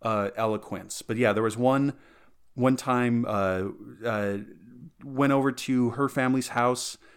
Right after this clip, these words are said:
for dinner, and her older sister was there. Older sister was like, "Oh yeah, Josh, let's, like, go on a walk."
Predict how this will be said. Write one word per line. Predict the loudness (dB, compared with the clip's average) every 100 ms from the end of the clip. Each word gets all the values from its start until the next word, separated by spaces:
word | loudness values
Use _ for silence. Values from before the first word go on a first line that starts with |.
| _ _
for | -10 -4 -4
dinner, | -2 -2 0 0
and | -2 -4
her | -2 0
older | 0 -2
sister | -6 -6 -4
was | -2 -2
there. | -2 0 -2 -6 _ _ _ _ _ _ _ -20 -4
Older | 0 0
sister | 0 -4 -4
was | -2 0
like, | 0 2
"Oh | 0
yeah, | 0 -2
Josh, | 0 0 0
let's, | -4 -2
like, | -2
go | 0 0
on | 2
a |
walk." | 4 4 2 -2